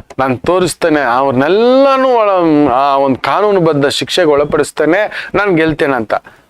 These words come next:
ಹೋದ್ರು. ಅವ್ರಿಗೆ ಏನೋ ಒಂದು ಡಿ ಪ್ರಮೋಟೋ ಏನೋ ಒಂದ್ ಮಾಡಿ ಇಟ್ಟಿದ್ರು. ಸುಪ್ರೀಂ ಕೋರ್ಟ್ ಅವ್ರಿಗೆ ಹೋದ್ರು, ಗೆದ್ರು, ನೀವು ನಂಬಲ್ಲ, ಬಂದ್ರು, ಚಾರ್ಜ್ ತಗೊಂಡು, ತಗೊಂಡ್ ಎರಡ್ ನಿಮಿಷಕ್ಕೆ ರಿಸೈನು ಮಾಡ್ಬಿಟ್ರು.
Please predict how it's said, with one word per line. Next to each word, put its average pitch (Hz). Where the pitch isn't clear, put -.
ಹೋದ್ರು. 185
ಅವ್ರಿಗೆ 160
ಏನೋ 170
ಒಂದು 151
ಡಿ 135
ಪ್ರಮೋಟೋ 143
ಏನೋ 147
ಒಂದ್ 127
ಮಾಡಿ 120
ಇಟ್ಟಿದ್ರು. -
ಸುಪ್ರೀಂ 160
ಕೋರ್ಟ್ 143
ಅವ್ರಿಗೆ 117
ಹೋದ್ರು, 117
ಗೆದ್ರು, 139
ನೀವು 131
ನಂಬಲ್ಲ, 135
ಬಂದ್ರು, 165
ಚಾರ್ಜ್ 180
ತಗೊಂಡು, 160
ತಗೊಂಡ್ 196
ಎರಡ್ 165
ನಿಮಿಷಕ್ಕೆ 165
ರಿಸೈನು 151
ಮಾಡ್ಬಿಟ್ರು. 107